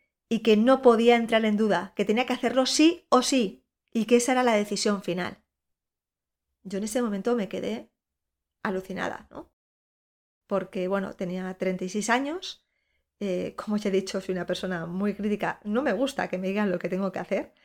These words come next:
también eso explica que sea freelance y autónoma, ¿no? Y no tenga jefes.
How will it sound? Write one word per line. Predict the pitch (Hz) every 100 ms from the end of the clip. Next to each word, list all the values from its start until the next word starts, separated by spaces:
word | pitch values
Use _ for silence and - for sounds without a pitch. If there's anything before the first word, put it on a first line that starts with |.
| _ _
también | - 180 196 190
eso | - 175
explica | 190 - 190 175
que | 185
sea | 180 175 180
freelance | - 233 214 196 190
y |
autónoma, | 180 185 208 202 208
¿no? | 240 349
Y | 220
no | 185
tenga | 175 175
jefes. | 180 233 262 -